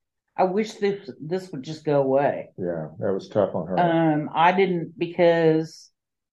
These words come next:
Speaker 1: it was so public.
Speaker 2: Mm-hmm.
Speaker 1: And so there are many years that I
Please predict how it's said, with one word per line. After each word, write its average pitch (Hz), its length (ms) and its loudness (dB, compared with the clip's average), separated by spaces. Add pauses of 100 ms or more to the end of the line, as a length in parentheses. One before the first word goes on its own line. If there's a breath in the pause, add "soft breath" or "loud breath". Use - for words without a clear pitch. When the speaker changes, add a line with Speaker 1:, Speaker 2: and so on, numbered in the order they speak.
(140)
Speaker 1:
it 196 160 0
was - 160 -10
so 233 280 0 (100)
public. 156 480 0 (140)
Speaker 2:
Mm-hmm. 87 640 -6 (260)
Speaker 1:
And 165 480 -2
so 156 760 0 (240)
there 226 200 0
are 170 100 -2
many 160 300 -4
years 143 400 -4
that 135 120 -4
I 139 240 0